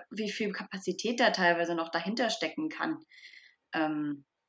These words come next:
und das merkst du halt erst, wenn du es wirklich mal konsequent durchziehst. Wenn du dir aber jeden Morgen nur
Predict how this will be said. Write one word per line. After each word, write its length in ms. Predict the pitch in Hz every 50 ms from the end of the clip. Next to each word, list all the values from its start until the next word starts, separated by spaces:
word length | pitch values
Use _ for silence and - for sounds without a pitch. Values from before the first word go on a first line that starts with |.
| _ _ _ _ _ _ _
und 160 | 170 165 160
das 160 | 156 - -
merkst 320 | 175 165 165 170 170 - -
du 80 | 180
halt 120 | 180 170 -
erst, 260 | 143 160 185 - -
wenn 100 | 185 180
du 40 | 175
es 120 | 175 -
wirklich 300 | 180 175 - 185 180 -
mal 480 | 185 180 175 175 180 180 180 180 180 175
konsequent 720 | - - 196 202 202 185 190 190 - - 190 190 190 196
durchziehst. 600 | 220 233 233 233 - - - 170 147 - - -
Wenn 120 | 151 151 156
du 60 | 156
dir 160 | 165 165 156
aber 120 | 156 160
jeden 320 | 160 160 165 185 190 190 185
Morgen 380 | 180 185 196 208 202 196 196 190
nur 280 | 180 180 180 175 175